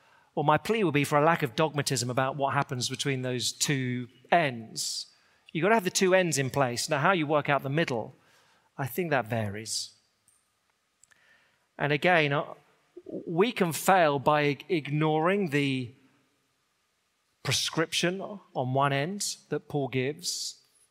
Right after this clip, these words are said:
that authoritative public teaching is for qualified male elders, or ignore what everyone should be doing, and therefore fail to encourage the women of the church to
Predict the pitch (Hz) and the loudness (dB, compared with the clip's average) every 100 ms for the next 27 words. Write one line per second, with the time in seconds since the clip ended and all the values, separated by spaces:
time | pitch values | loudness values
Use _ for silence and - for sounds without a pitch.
0 | - 120 120 107 131 139 - 160 123 127 | -10 -6 -6 -4 -2 -2 -4 -4 -4 -4
1 | 165 - 127 - 139 175 196 208 110 - | -6 -6 -6 -6 -8 -10 -16 -12 -8 -8
2 | 117 - 127 131 147 151 170 - - 139 | -8 -6 -4 -2 -2 -2 -6 -12 -14 -6
3 | 117 143 120 110 135 - - - _ _ | -2 -2 -4 -8 -12 -12 -12 -14 _ _
4 | _ _ _ _ _ _ _ 190 180 160 | _ _ _ _ _ _ _ 0 2 2
5 | 147 156 156 147 139 135 123 - _ _ | 0 0 2 2 0 -4 -6 -14 _ _
6 | _ _ _ _ _ _ - 127 175 196 | _ _ _ _ _ _ 0 4 4 4
7 | 139 127 135 123 120 120 117 196 196 _ | -2 0 -2 -2 -2 -4 -4 -8 -12 _
8 | _ _ _ _ _ _ 139 135 139 139 | _ _ _ _ _ _ -2 2 2 0
9 | 143 120 - 143 139 131 - 139 131 127 | -2 -4 2 2 2 -2 -4 -2 -4 -2
10 | 139 131 117 - - - _ _ _ 294 | -2 0 -4 -4 -6 -10 _ _ _ _
11 | _ _ 143 127 160 135 120 151 143 151 | _ _ -6 -2 0 -2 -2 0 0 -2
12 | - - 139 131 131 | -4 -4 -2 -4 -6